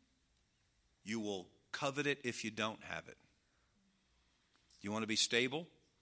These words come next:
"He that doeth these things shall never be moved." You want to be stable?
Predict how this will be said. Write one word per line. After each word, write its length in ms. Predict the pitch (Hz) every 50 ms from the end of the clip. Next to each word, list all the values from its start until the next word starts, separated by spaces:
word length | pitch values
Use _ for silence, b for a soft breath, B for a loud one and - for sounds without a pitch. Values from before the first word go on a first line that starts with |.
| _ _ _ _
"He 220 | - - 139 151
that 220 | 151 143 123 110
doeth 280 | 113 135 139 135 117 -
these 320 | 127 135 139 143 139 -
things 280 | - 117 107 104 104 101
shall 180 | - - 107 98
never 280 | 104 104 107 104 113
be 140 | 107 117 113
moved." 520 | 107 113 110 107 95 87 80 78 - - - _ B B B B B B B B
You 100 | 110 110
want 140 | 113 117
to 40 | 120
be 120 | 117 120 113
stable? 580 | - - - 127 123 139 135 135 147 151 151